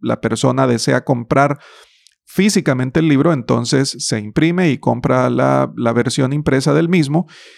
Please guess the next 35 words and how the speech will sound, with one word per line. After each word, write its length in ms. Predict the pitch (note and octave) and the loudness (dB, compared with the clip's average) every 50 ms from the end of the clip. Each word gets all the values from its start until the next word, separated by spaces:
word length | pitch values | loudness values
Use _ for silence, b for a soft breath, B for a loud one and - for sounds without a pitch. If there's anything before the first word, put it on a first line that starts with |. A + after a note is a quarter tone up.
| B B B | B B B
Y 180 | - D3+ E3 | 2 2 2
si 160 | E3 - G#3 G3 | 4 4 2 4
no, 200 | F#3 F#3 F#3+ - | 4 2 2 2
pues 300 | E3+ E3 E3+ F3 E3+ - | 2 2 2 2 0 -2
la 260 | - C3 C3 C3 B2+ | -2 0 2 2 4
versión 720 | B2 A#2+ A#2 A#2+ - - C3+ B2+ C3 C3 C3 C3+ C3 - - | 2 2 2 0 0 2 4 4 4 2 0 -2 -6 -10 -10
electrónica 960 | - D3 A#2 A2+ A2+ A2 - - C#3+ C3+ C3+ C3+ C#3 B2+ - C#3+ C3 B2+ A#2+ A#2+ | -6 -4 -2 -2 -2 -2 -2 -2 0 0 0 0 -2 -2 -2 -2 -2 0 -2 -4
a 40 | - | -2
través 260 | - A#2 A#2 A2+ A2+ | 0 0 2 2 0
de 80 | A2+ A#2+ | 0 -2
su 140 | A2 B2+ A#2 | -2 0 -2
dispositivo 680 | A#2 A2+ A2+ B2+ A#2 - A#2 - - B2 G#2+ A2+ A2+ | -2 -2 -2 -4 -4 -4 -4 -4 -2 -2 -2 -2 0
Kindle 300 | - F#3+ A3 A#3 A3+ A3 | 0 0 2 2 2 2
o 400 | F#3+ - - B2+ B2+ B2+ B2+ - | 0 0 2 2 2 2 2 0
a 160 | - B2 A#2 - | -2 -4 -2 -2
través 460 | B2+ B2 A2+ A#2+ B2+ C3 B2+ - A#2+ | 0 0 2 2 2 0 -2 -2 0
de 100 | B2 A#2+ | 0 2
la 140 | A#2+ A#2 A#2 | 2 2 0
aplicación 580 | - - C#3 A#2+ - A#2 A2+ - C3+ B2 B2 | 0 -2 -4 -2 -2 -4 -2 -2 -2 -2 -2
Kindle 380 | A#2+ - C#3 D3 D#3 F3 F#3+ F#3+ F#3+ - - | -2 -2 0 2 4 2 2 2 0 -6 -4
que 180 | - C3+ C3 B2 | 0 0 0 0
puede 380 | - - B2 A#2+ A#2+ B2 A#2+ | -2 0 0 2 2 2 2
descargar 600 | A#2+ A#2 A2+ - A#2+ A2+ A2+ A#2 A#2+ A#2 - - - | 0 -2 -2 -4 -4 -4 -2 0 -2 -2 -2 -6 -10
a 280 | - C3+ B2 A2 A2 A2 | -6 -4 -2 -2 -2 -2
su 240 | - - A2+ A2 | -2 -2 -2 -2
teléfono 520 | - A#2 A2+ A2+ A#2+ A#2 - B2+ A#2 A2+ A2+ | -2 -2 0 0 0 0 0 -2 -4 -2 -2
móvil, 460 | A2+ A#2 A#2+ A#2 B2 B2 B2 A#2+ - b b b b b b b b b b b b - | 0 0 2 2 2 2 0 -2 -4 b b b b b b b b b b b b -2
tanto 500 | - C3 C3 B2+ A#2+ - C3 B2+ C3 C3 | 0 0 0 -2 0 2 2 4 4 2
en 100 | B2 B2 | 0 0
plataformas 640 | - B2 A#2+ - B2 - - B2+ A#2+ B2 B2 - C3+ | 0 -2 0 0 -2 -2 0 0 0 0 0 0 2
I 140 | C3 C3 | 2 2
O 100 | B2+ C3+ | 4 4
S 160 | F3 G#3 - - | 2 2 0 0
como 300 | - B2 A#2 A2+ A#2+ C3 | -4 -4 -2 0 0 0
Android. 400 | C3 A#2+ A2+ C3 - C3 B2+ | 0 0 -2 -4 -4 -4 -6